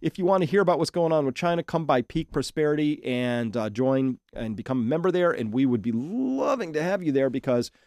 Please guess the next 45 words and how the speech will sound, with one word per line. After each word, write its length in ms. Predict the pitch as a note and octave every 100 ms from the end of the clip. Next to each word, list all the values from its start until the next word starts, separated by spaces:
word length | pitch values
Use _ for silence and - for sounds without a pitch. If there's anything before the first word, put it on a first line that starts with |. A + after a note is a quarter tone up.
| _
we 80 | D#3+
have 80 | C#3
a 60 | G#2+
fabulous 680 | _ C#3+ C#3 B2+ A#2+ A2+
community 520 | - A2+ G#2 G2+ G#2 -
of 140 | G2+
folks 340 | - A2 F#2+ -
there. 180 | A#2 -
So 240 | - F3+
with 180 | B2 D3+
that, 220 | G3+ -
thank 160 | F#3 F#3
you 40 | F3
very 140 | A3
much 180 | E3+ E3
for 120 | D#3
listening. 380 | D3 - C#3+ C#3
We 240 | B2+ D3+ F3+
will 160 | D#3+
see 200 | D3+ F3
you 180 | D#3 C#3
here 340 | B2+ E3 D3
next 280 | B2+ C#3+ -
time. 340 | E3+ F#3 C#4 B3+ _ _ _ -
And, 520 | D3 C#3+ C#3 C#3+ B2+
um, 540 | - C#3 C3+ C3+ C3 - _
please 420 | - G#3 C3 G2 - _ _ -
pay 180 | D#3+
attention 340 | D#3+ D#3 C#3+ C3
to 40 | A#2+
what's 120 | -
going 260 | A#2+ A2+
on 180 | A2 G#2 -
out 160 | G#2+
there 120 | A2+ G2+
in 60 |
the 60 | G2+
world, 300 | G2 F#2+ -
'cause 180 | G2 -
things 380 | A#2+ A2+ A#2 - - -
are 100 | A2+
happening 500 | G#2 F#2+ G2 F#2+ F#2
quickly. 400 | - B2+ - E2 -
With 120 | - A2+
that, 260 | C#3 A#2+